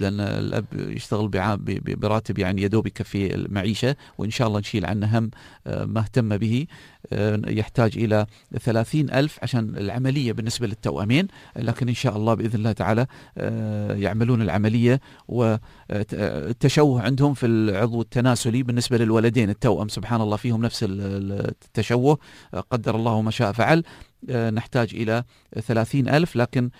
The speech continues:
آه، قل المبلغ، باقي لنا إن شاء الله سبعتاشر ألف أو ثمنتاشر ألف. آه، حياكم الله مستمعي الكرام. آه، في أحد المستمعي الكرام يسأل على الإنستغرام، آه، أن أكرر الرقم، سأكرره الآن بعد قليل.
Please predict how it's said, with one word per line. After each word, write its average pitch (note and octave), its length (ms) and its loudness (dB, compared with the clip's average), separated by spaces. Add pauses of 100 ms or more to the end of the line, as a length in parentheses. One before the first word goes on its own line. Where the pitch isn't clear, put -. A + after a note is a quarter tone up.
(180)
آه، A2+ 460 -4
قل C3+ 260 4
المبلغ، A#2 420 4
باقي A#2 220 0
لنا G#2+ 100 0
إن G#2 40 0
شاء A2 140 -2
الله G#2 80 -2
سبعتاشر G2+ 600 -2
ألف - 160 -4
أو - 80 -4
ثمنتاشر G2 560 -6
ألف. C#3+ 160 2 (260)
آه، - 40 -4
حياكم A2 340 -2
الله G2+ 120 0
مستمعي G2+ 280 -4
الكرام. A#2+ 440 0 (400)
آه، A2+ 240 2
في B2+ 520 0
أحد A#2+ 300 -4
المستمعي A2 680 -2
الكرام G#2+ 460 -2
يسأل G#2 480 -2
على G#2 320 0 (340)
الإنستغرام، A2 840 -2
آه، G#2+ 300 -4
أن G2 240 -6
أكرر A2 420 0
الرقم، A#2 340 -2
سأكرره G2+ 500 -4
الآن G2+ 280 -4
بعد F#2 200 -4
قليل. C3 300 -4